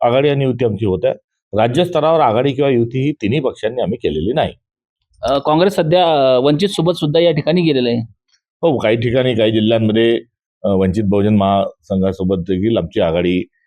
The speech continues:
Speaker 1: ही झालेली आहे, अ, आणि त्याला दोन्ही पक्षांच्या प्रमुखांनी मान्यता दिलेली आहे.
Speaker 2: राज्यामध्ये स-, मोठ्या प्रमाणात सध्या क्राईम वाढलेलं आहे, काय सांगाल याच्यावरती?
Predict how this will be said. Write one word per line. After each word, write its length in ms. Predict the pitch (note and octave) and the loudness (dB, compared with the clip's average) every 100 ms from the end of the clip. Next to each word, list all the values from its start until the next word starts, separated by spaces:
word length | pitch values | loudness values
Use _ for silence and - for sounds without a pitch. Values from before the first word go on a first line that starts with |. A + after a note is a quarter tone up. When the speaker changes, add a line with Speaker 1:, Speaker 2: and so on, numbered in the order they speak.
| _ G#2 | _ -4
Speaker 1:
ही 80 | |
झालेली 420 | E2+ E2+ F#2 G2 C3 | -2 0 0 0 -2
आहे, 180 | D3 - _ _ _ | -4 -8 _ _ _
अ, 100 | - G#2 G2+ - - G#2+ | -2 0 0 -2 -6 -2
आणि 420 | G#2+ A#2 A#2 A#2 - | 0 2 0 -2 -4
त्याला 400 | A2 A2+ B2 B2+ - _ _ - | 0 2 2 2 -2 _ _ -4
दोन्ही 220 | A#2 C#3 | 0 0
पक्षांच्या 720 | A#2+ - B2+ A2+ A#2 C3+ B2+ - - G#2 | 0 -2 0 0 0 0 0 -4 -8 -8
प्रमुखांनी 600 | F#2+ G#2+ G#2+ G#2 G2 D3+ | -2 0 0 0 2 0
मान्यता 400 | A2+ D#2+ C#2+ B1 | 0 -2 -4 -10
दिलेली 300 | A1+ G1+ G1+ | -16 -20 -20
आहे. 460 | _ _ _ - A#2 | _ _ _ -6 -4
Speaker 2:
राज्यामध्ये 440 | B2 D3 D3+ D#3+ | -2 0 2 0
स-, 120 | D3+ - | -2 -2
मोठ्या 300 | B2 A#2 D3 | 0 0 0
प्रमाणात 380 | D3+ D3 A#2 A#2+ | 2 0 0 0
सध्या 240 | C#3 C3+ | 0 0
क्राईम 420 | C3+ - C3+ E3 | -2 -2 0 2
वाढलेलं 280 | D3 C3+ C#3 | 2 2 0
आहे, 60 | C#3 | 0
काय 180 | D3 | 0
सांगाल 280 | D3 B2+ A#2+ | 0 -2 -2
याच्यावरती? 540 | A#2+ A#2+ A2+ - G#2+ | -2 -2 -4 -8 -20